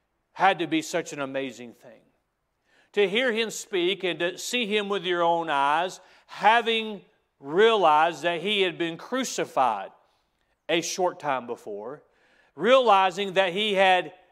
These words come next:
died, he had given his life, and he has now come forth victorious over death. You put all of that together, and what a surreal moment that must have been.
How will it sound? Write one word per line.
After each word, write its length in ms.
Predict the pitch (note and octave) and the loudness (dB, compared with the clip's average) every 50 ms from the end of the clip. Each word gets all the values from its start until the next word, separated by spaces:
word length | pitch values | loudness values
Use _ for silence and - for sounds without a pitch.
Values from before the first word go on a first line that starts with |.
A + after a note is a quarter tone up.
| _ _ A#2 | _ _ 2
died, 420 | C#3 F#3 F#3+ F3+ D#3 D3 C#3+ D3 | 6 6 8 8 6 6 4 2
he 140 | D3+ F3+ F#3+ | 0 2 2
had 220 | F3+ E3 D3+ B2+ - - - _ _ C3+ | 4 4 2 0 -4 -16 -20 _ _ -4
given 320 | B2+ F#3+ G#3+ G#3 F#3+ G3 F3+ | 2 2 4 4 2 0 0
his 320 | E3+ F#3 F3+ D3+ C#3 C#3+ | 0 -2 -2 -2 -2 0
life, 400 | D#3 C#3+ C#3+ D3 E3+ F3+ F3+ F#3 | 4 4 6 6 4 2 0 0
and 180 | E3+ D#3+ D3 C3+ - _ _ _ _ _ _ | -2 -2 -2 -4 -12 _ _ _ _ _ _
he 120 | G#3 G#3+ | 0 2
has 160 | G#3 F#3+ F3 | 2 2 2
now 260 | F3+ G3 G3+ G#3 G#3+ G#3 | 2 2 4 4 2 2
come 380 | G#3 - - G#3 G3+ G3 F3 | -2 -4 -6 -4 -4 -4 -6
forth 520 | - - - G#3+ G3+ F#3 F3+ F3+ F3 - D3 | -10 -6 -2 0 2 4 4 2 0 -2 -4
victorious 680 | D#3+ F#3 F3+ F3+ - G3 G3+ G3+ G3 F#3 F3+ E3+ - | -4 -4 -4 -4 -4 -2 -2 0 0 0 -2 -2 -2
over 280 | F#3 E3+ E3+ D#3+ D#3 D3 | -2 -2 -2 -2 -4 -6
death. 420 | C3+ C3 E3+ D#3+ D3+ D3+ D3+ - | -4 -2 0 2 2 2 0 -2
You 100 | F3 F#3 | -8 -10
put 160 | F3+ F#3+ G3 | -6 -2 2
all 320 | G3 F#3+ G3+ A3 A3+ A3 G#3 | 4 6 6 4 4 2 0
of 140 | G3 F3 E3 | 0 2 2
that 220 | F3+ F3+ E3+ F3+ | 2 2 2 0
together, 500 | F3 E3 C#3+ D3+ F3+ F3+ D#3+ D#3 D#3 D3+ | -6 -8 -4 -2 -2 0 0 0 0 0
and 120 | C#3+ C3 - - _ _ _ _ _ _ | 0 -2 -4 -10 _ _ _ _ _ _
what 240 | - D#3+ G#3+ A3 G3 | 0 2 4 4 6
a 180 | E3+ D#3+ - - - - | 4 2 2 0 -6 -16
surreal 760 | - - - - G#3 F#3 E3 E3+ G#3 G#3+ G#3 G3 F3+ E3+ E3 | -14 -10 -6 -4 -2 -2 -2 0 2 2 4 4 2 2 0
moment 420 | F3 F#3 G3 F#3+ E3 D3 C#3 B2+ C3 | 0 -2 -2 -2 -2 -4 -6 -2 0
that 220 | D#3 D#3 C#3 C3 | 0 0 0 -2
must 280 | C#3 C#3+ C#3 - - - | -6 -8 -8 -8 -10 -10
have 200 | C#3+ B2+ B2 A#2 | -10 -10 -10 -12
been. 300 | D#3+ D#3 B2+ A#2+ A#2 | -16 -16 -16 -16 -16